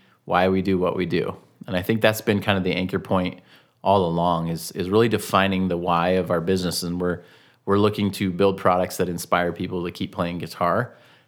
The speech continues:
And we're trying to keep guitar alive. We're trying to make people, uh, love guitar, modify their guitars, maybe get a new guitar and be inspired to create music. So one of the cool things that we do is we build products that,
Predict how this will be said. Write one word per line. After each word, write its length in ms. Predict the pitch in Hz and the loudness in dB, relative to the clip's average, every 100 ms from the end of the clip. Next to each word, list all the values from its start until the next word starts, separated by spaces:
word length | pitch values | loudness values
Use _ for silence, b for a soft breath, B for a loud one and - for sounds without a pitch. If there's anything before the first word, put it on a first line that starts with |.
| _ | _
And 120 | 87 87 | -6 -4
we're 100 | 90 | 0
trying 400 | 110 95 92 92 | 2 2 0 -4
to 180 | - | -6
keep 300 | 87 - 104 | -4 -4 -4
guitar 380 | - 101 107 101 | -4 -2 2 4
alive. 460 | 92 85 107 87 85 | 2 2 2 2 -2
We're 140 | 87 | -2
trying 260 | 92 92 87 | 0 0 0
to 60 | |
make 220 | 87 87 - | -2 -4 -4
people, 440 | 92 90 87 85 82 - - | -4 -2 -2 -2 -6 -10 -14
uh, 220 | 82 - 82 - _ - | -12 -12 -14 -20 _ 0
love 320 | 95 104 107 | 4 4 4
guitar, 640 | 113 107 101 92 104 107 B B B B _ | 0 2 2 4 2 -2 B B B B _
modify 480 | 95 92 98 98 101 | 0 2 2 2 4
their 120 | 98 | 2
guitars, 440 | 95 95 92 90 90 | 0 0 0 0 -2
maybe 240 | 87 87 | -4 -4
get 140 | 85 87 | -2 -2
a 80 | |
new 160 | 87 92 | 0 0
guitar 380 | 92 - 90 87 | -2 0 -2 0
and 80 | 87 | -2
be 100 | 87 | -2
inspired 600 | 82 - 87 90 85 82 | -4 -2 0 2 -2 -4
to 240 | - 87 - - | -8 -8 -10 -14
create 400 | - 107 92 92 | -2 0 2 0
music. 400 | 95 95 78 - | -2 0 -2 -6
So 140 | - | -2
one 80 | 101 | 0
of 40 | 113 | 0
the 80 | |
cool 220 | 107 117 104 | 0 0 2
things 300 | 107 101 95 | 0 0 0
that 120 | 87 | 0
we 120 | 90 | -2
do 480 | 82 139 120 90 B B B B B B B - | 0 2 2 0 B B B B B B B -6
is 340 | 90 90 87 | -2 -2 0
we 140 | 104 | -2
build 340 | 95 107 123 135 | 0 2 2 2
products 460 | 92 85 85 - | 0 0 -2 -4
that, 320 | - 87 - | -4 -4 -6